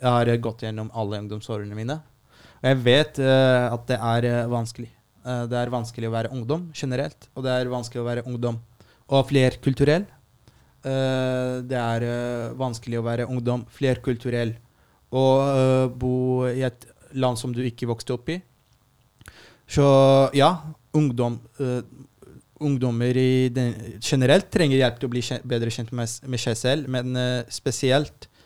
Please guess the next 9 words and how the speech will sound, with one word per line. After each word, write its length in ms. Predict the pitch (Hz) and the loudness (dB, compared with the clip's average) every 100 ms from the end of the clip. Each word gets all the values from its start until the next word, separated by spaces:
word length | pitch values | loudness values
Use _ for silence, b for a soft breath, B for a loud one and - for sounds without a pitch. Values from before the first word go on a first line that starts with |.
| b | b
den 180 | 139 131 | 0 2
gruppen 340 | 120 120 123 120 | 2 -2 -2 0
der. 300 | 123 127 113 _ _ b b b | 2 0 -4 _ _ b b b
Jeg 160 | 139 | 2
snakker 460 | 139 113 117 113 113 | 2 -2 -2 -2 0
med 320 | 117 117 117 | 0 2 2
erfaring. 540 | 131 117 117 110 147 143 _ _ _ _ _ - | 0 2 2 2 2 -2 _ _ _ _ _ 0
Det 320 | 123 123 123 | 4 4 4
å 1120 | 123 120 120 120 117 117 117 117 117 120 120 | 4 4 4 4 4 2 2 2 0 -4 -8